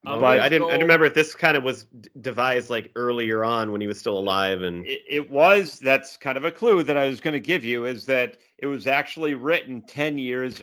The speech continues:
Speaker 3: earlier,
Speaker 2: Uh,
Speaker 3: uh,
Speaker 2: see, I
Speaker 3: for
Speaker 2: thought I
Speaker 3: the
Speaker 2: knew that.
Speaker 3: actor, and it took that long for it to get green lighted
Speaker 1: I
Speaker 3: and, um,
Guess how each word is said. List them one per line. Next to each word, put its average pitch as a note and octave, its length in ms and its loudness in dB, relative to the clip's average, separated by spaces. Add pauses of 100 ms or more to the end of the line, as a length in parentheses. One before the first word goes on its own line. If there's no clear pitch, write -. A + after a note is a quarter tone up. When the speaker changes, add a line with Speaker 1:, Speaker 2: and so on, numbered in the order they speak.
Speaker 3:
earlier, B2+ 720 -2 (460)
Speaker 2:
Uh, - 40 -2
Speaker 3:
uh, A2+ 220 -2
Speaker 2:
see, F3+ 100 0
I F3+ 40 2
Speaker 3:
for D3+ 80 0
Speaker 2:
thought B2 140 0
I E3+ 40 2
Speaker 3:
the - 60 0
Speaker 2:
knew - 60 0
that. - 80 -2
Speaker 3:
actor, C3 160 -2
and C3+ 100 0
it A#2 100 -6
took D#3 280 0
that B2 260 2
long B2 260 0
for B2+ 260 -2
it A2+ 100 -8
to A#2 60 -12
get A#2 300 -4
green A#2 300 -10
lighted A#2+ 500 -2
Speaker 1:
I D#3+ 160 -6
Speaker 3:
and, G2+ 220 -12
um, G2 320 -8